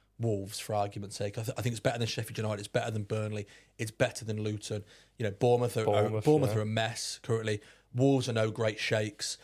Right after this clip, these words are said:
Speaker 1: There's five clubs straight away. And I, and I'd argue that there's a couple more that, in my opinion,
Speaker 2: In the mix.
Speaker 1: are no great shakes.
Speaker 2: Brentford.
Speaker 1: Yeah,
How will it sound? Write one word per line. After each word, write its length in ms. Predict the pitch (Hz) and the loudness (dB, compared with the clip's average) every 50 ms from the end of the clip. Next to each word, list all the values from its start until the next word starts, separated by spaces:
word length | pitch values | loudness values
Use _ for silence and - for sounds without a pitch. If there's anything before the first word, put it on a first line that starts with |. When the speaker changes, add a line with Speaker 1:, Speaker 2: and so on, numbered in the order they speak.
| - - _ | -18 -6 _
Speaker 1:
There's 220 | - 131 135 120 | 0 0 2 0
five 380 | - - - 117 120 120 110 - | 0 0 2 4 4 2 2 -2
clubs 220 | - - 101 - | -4 -4 -4 -4
straight 300 | - - - 113 110 104 | -6 -4 -2 -2 -2 -2
away. 280 | 104 101 101 98 98 - | -4 -4 -6 -6 -6 -4
And 120 | - 117 117 | -2 0 0
I, 40 | 120 117 | 0 2
and 140 | 127 123 120 | 2 2 4
I'd 100 | 120 120 | 4 4
argue 460 | 123 123 120 120 117 117 113 120 113 | 4 4 4 4 2 2 0 -4 -6
that 60 | 110 | -6
there's 120 | 110 104 | -6 -6
a 60 | 107 107 | -8 -6
couple 240 | - - - 117 | -6 -4 -4 -2
more 220 | 107 107 110 113 110 | -2 0 0 0 0
that, 240 | 113 104 - - - | -2 -6 -6 -8 -6
in 100 | 120 113 | -4 -2
my 180 | 113 110 110 | -2 -2 -2
opinion, 320 | 107 104 - 123 107 120 113 | -4 -4 -4 -4 -4 -2 -4
Speaker 2:
In 40 | |
the 60 | 107 107 | -4 -4
mix. 340 | 107 107 104 - - - - | -4 -6 -6 -8 -4 0 0
Speaker 1:
are 60 | 127 | 2
no 280 | 123 123 123 120 117 113 | 2 4 4 4 4 2
great 320 | 107 - 113 107 98 - | 2 0 -2 -2 -2 -4
shakes. 520 | - - - 101 98 90 - - - - | -4 -4 -2 -4 -4 -6 -8 -10 -10 -4
Speaker 2:
Brentford. 460 | - 135 131 127 131 123 - 135 - - - - - | 0 0 2 2 0 0 -2 -4 -4 -4 -10 -14 -12
Speaker 1:
Yeah, 240 | 143 135 127 123 | -10 -8 -8 -8